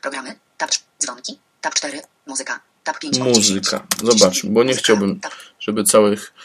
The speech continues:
Speaker 2: dwóch i pół czy tam trzech giga muzyki przeniosło mi do telefonu.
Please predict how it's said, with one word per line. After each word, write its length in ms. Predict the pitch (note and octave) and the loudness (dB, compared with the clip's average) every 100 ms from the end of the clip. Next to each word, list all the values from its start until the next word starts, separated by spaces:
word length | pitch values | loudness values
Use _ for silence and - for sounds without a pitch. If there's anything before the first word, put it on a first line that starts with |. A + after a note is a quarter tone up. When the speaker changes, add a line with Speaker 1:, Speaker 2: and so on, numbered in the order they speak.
| - - - | -20 -20 -10
Speaker 2:
dwóch 380 | A2+ A2+ G#2+ G#2+ | -6 0 0 0
i 80 | G2 | -4
pół 260 | G2+ G#2 | 2 2
czy 140 | G#2 G2+ | 4 2
tam 160 | F#2+ | 2
trzech 300 | F#2 - G2+ | 2 0 0
giga 320 | A2+ A2 G2+ F#2+ | -4 -2 4 6
muzyki 520 | G2+ G2+ G2+ - - - F#2+ | 6 2 -2 -4 -6 -12 -8
przeniosło 500 | - - G2 G2+ A2+ | -4 -2 -2 -2 -4
mi 160 | G#2+ G#2 | -4 -2
do 240 | F#2+ F#2 - _ - _ _ _ | -2 -2 -8 _ -20 _ _ _
telefonu. 760 | - - - - G#2+ A2 E3 | -4 -2 -2 -4 -6 -2 0